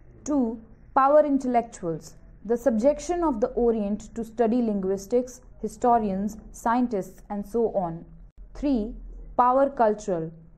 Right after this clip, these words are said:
orthodoxies, canons of taste, texts, and values. Four, power moral, ideas about who we and they are, as well as how we and they think.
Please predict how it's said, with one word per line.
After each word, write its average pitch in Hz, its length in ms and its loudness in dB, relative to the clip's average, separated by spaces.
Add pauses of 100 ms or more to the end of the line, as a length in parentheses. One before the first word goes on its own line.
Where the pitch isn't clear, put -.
(220)
orthodoxies, 214 1000 2 (340)
canons 233 440 2
of 240 200 0
taste, 190 500 -4 (300)
texts, 202 500 0 (200)
and 220 140 0
values. 185 600 -2 (640)
Four, 226 540 2 (440)
power 262 300 6
moral, 190 540 2 (480)
ideas 254 480 4
about 202 340 4
who 254 280 0
we 220 480 0 (100)
and 175 240 -6
they 196 200 2
are, 185 380 0 (240)
as 185 240 0
well 240 220 2
as 196 200 2
how 180 220 2
we 220 480 0
and 165 180 -4
they 170 140 0
think. 208 460 -8